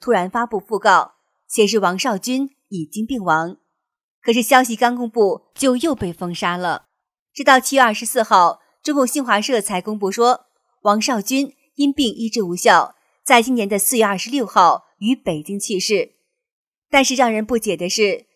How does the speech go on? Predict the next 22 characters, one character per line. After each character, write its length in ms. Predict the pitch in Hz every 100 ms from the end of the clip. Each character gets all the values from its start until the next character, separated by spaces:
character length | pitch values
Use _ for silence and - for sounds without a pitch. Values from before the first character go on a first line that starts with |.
| _
中 160 | 277 262
共 80 | 233
官 200 | 262 254
方 300 | 277 285 285 _
为 80 | 294
何 120 | 311
有 180 | 320 170
意 160 | 226 220
隐 140 | 190
瞒 280 | 170 170 190
王 160 | 185 202
少 160 | 262
军 160 | 208 277
的 120 | 247
死 240 | - 180
讯 360 | 160 226 185 - _
将 240 | - 180 -
近 160 | 214
三 240 | 180 254 269
个 120 | 214
月 200 | 185 180
呢？ 300 | 170 165 -